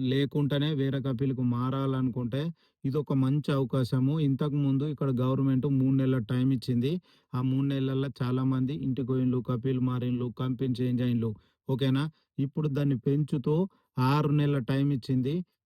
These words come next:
దీన్ని ఉపయోగించుకోండి. సరేనా? చాలా మందికి తెలీదు. ఈ వీడియో షేర్ చేయండి. ఇది ఓలోళ్ళకు వర్తిస్తది,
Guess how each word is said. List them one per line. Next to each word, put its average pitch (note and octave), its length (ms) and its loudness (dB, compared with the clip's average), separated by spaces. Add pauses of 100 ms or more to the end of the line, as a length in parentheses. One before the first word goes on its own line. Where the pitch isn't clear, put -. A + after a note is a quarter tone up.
దీన్ని C#3+ 280 2
ఉపయోగించుకోండి. C3+ 800 0
సరేనా? C3+ 380 0 (100)
చాలా D3+ 320 -2
మందికి D3+ 360 0
తెలీదు. C#3 520 0
ఈ C#3+ 160 -2
వీడియో C#3 300 0
షేర్ C3+ 280 -2
చేయండి. C3 440 0 (360)
ఇది D#3 240 0
ఓలోళ్ళకు E3 540 2
వర్తిస్తది, C3+ 720 2